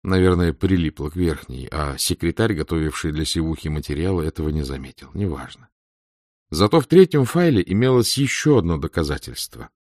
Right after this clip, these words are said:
Собственноручная расписка Достоевского в том, что он получил от господина Ф Т Стелловского задаток за новую повесть в сумме ста семидесяти пяти талеров.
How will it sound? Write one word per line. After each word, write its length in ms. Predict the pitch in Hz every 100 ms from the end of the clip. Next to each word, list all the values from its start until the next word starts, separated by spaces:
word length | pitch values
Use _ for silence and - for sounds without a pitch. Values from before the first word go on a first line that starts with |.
| _
Собственноручная 840 | - 117 - 113 113 143 147 127 120
расписка 520 | 113 - 113 - 101
Достоевского 760 | 95 - 101 101 - - 80
в 80 | 73
том, 380 | - 120 123 80
что 180 | - 104
он 120 | 98
получил 440 | 98 98 92 127
от 100 | 117
господина 600 | 92 98 - 92 101 95 -
Ф 220 | 90 -
Т 160 | 101
Стелловского 840 | 87 - 90 110 120 - 113 104 82
задаток 760 | 78 85 73 - - - _ _ _ _
за 220 | 82 104
новую 520 | 101 127 104 80 76 65 -
повесть 440 | 123 110 78 -
в 60 | -
сумме 380 | - 120 104
ста 260 | 82 - 104
семидесяти 580 | 104 92 85 87 - 85
пяти 300 | - 85 90
талеров. 580 | - 76 71 64 -